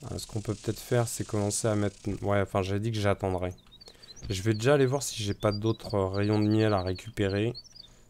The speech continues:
Sachant qu'ici, si je prends ça, je vais pouvoir récupérer de quoi faire de la dynamite. Normalement, j'en ai laissé aussi à la maison. Ah, je suis en train de mourir surtout.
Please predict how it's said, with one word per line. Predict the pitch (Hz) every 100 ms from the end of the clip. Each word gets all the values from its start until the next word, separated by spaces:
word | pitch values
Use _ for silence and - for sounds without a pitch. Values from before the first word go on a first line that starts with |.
| -
Sachant | - 110 101 - 107
qu'ici, | - 117 - - 123 120 - - -
si | - - 120
je | - -
prends | 113
ça, | 107 - 120 117 117 - - - - - - - - _ - _ -
je | 104 98
vais | 104 101
pouvoir | - 107 104
récupérer | 107 - 113 107 104
de | -
quoi | 107
faire | - 104
de | 104
la | 101
dynamite. | 107 104 104 110 123 - - - - - - - _ - - _ - - _ - _ -
Normalement, | 101 98 107 110
j'en | 107 98
ai | 101
laissé | 104 - 113 -
aussi | 117 - - 117
à | 104
la | 101
maison. | 104 107 104 104 113 131 143 - - - - - - - - - - - - - - - - - - - - - - -
Ah, | 135
je | 131
suis | -
en | 127
train | 135
de | 131
mourir | 139 147 123
surtout. | 120 - 131